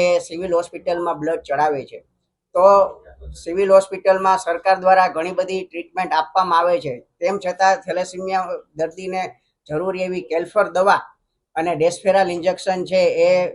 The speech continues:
સમયસર મળતા નથી. તો સરકારશ્રી દ્વારા દરેક સિવિલ હોસ્પિટલમાં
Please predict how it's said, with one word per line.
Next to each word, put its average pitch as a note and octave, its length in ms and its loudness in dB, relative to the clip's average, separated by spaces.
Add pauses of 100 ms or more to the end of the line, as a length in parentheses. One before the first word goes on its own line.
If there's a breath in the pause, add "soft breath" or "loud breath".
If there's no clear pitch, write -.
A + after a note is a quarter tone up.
સમયસર F3+ 560 -4
મળતા D#3+ 420 0
નથી. D3+ 300 -8 (380)
તો F3 80 2 (220)
સરકારશ્રી F#3 640 -2
દ્વારા F#3 340 2
દરેક F#3 260 4
સિવિલ F#3 320 -8
હોસ્પિટલમાં F3 1800 -4